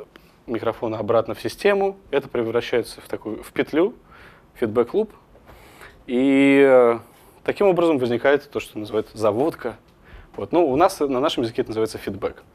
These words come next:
Это может происходить на разных частотах и зависеть от, э, ну, знаете, иногда громко и высоко свистит, иногда гудит, иногда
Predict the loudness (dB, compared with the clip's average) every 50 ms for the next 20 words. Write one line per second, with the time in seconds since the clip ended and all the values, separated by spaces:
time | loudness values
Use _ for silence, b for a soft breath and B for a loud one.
0 | B B B B B B B 0 2 2 4 2 2 0 0 -4 -2 0 0 0
1 | 0 2 2 4 4 4 2 0 -6 -8 -8 -8 -2 0 0 0 -2 -4 -10 -6
2 | -2 0 0 2 0 0 -2 -4 -6 -6 -6 -4 -2 -2 -2 -2 -4 -20 -20 B
3 | B B B B B B B B B B B B B -4 0 2 2 2 0 0
4 | -2 0 0 0 0 -2 -4 -4 -2 0 2 0 0 0 -2 0 2 2 2 2
5 | 0 0 0 2 4 4 4 4 2 0 -2 -2 -2 0 0 0 0 -2 -4 -8
6 | -8 -8 -14 -14 -14 -12 -10 -8 -4 -2 0 0 0 0 -4 -4 -4 -4 -4 -4
7 | -6 -10 -14 -12 -10 -8 -6 -2 0 2 2 2 0